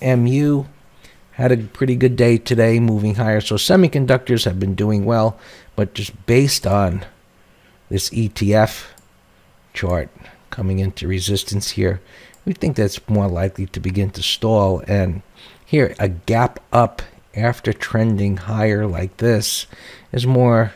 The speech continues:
indicative of an exhaustion type of a gap than a continuation type of gap. And lastly, the healthcare sector, again, consolidating here, but had a decent day, uh,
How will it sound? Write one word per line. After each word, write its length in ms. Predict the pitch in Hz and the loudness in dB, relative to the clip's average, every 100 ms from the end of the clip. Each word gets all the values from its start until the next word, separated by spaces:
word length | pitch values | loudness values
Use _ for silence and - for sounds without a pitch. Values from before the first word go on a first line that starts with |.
| - | -12
indicative 800 | 98 101 87 104 98 95 98 - | -2 -2 0 -2 -2 0 -2 -2
of 380 | 95 95 87 - | -2 -2 -2 -4
an 100 | 95 | -6
exhaustion 720 | 90 90 104 117 120 - 95 | -4 -2 2 2 0 -4 -4
type 260 | - 98 92 | -2 -2 -2
of 100 | 92 | -4
a 60 | |
gap 380 | 87 90 92 - - - - - | -4 -2 -4 -6 -18 -20 -20 -4
than 140 | 101 | -2
a 40 | 90 | -2
continuation 920 | - 90 - 98 92 95 107 - 101 | -4 -8 -2 0 0 2 0 0 -4
type 280 | 104 92 95 | -2 -4 -4
of 160 | 90 | -4
gap. 420 | 95 92 87 - _ - - - - - _ - | 0 0 0 -4 _ -20 -20 -20 -20 -20 _ -6
And 420 | 110 107 110 104 - - - | -2 0 0 -2 -8 -20 -14
lastly, 720 | 92 95 95 - 87 90 87 - - _ - | -4 -2 -2 -4 -2 -4 -4 -10 -20 _ -12
the 60 | |
healthcare 480 | 82 110 - - 85 | -4 -4 -2 -4 -2
sector, 600 | - 87 - - 95 85 _ - _ _ - | -2 -6 -6 -4 -4 -4 _ -20 _ _ -12
again, 340 | - 95 98 - - - - | -2 0 0 -4 -16 -20 -4
consolidating 840 | 135 - 131 123 117 120 107 104 | -2 0 2 2 2 0 0 0
here, 280 | 92 113 104 | 0 2 2
but 220 | 101 104 | 0 -2
had 160 | 147 262 | -4 -4
a 60 | 254 | -4
decent 640 | 117 143 190 - 185 98 | -4 -2 -2 0 -2 0
day, 400 | 135 143 101 101 - - - - _ - | 2 4 4 -2 -8 -20 -20 -20 _ -6
uh, 360 | 95 92 80 | -2 0 -2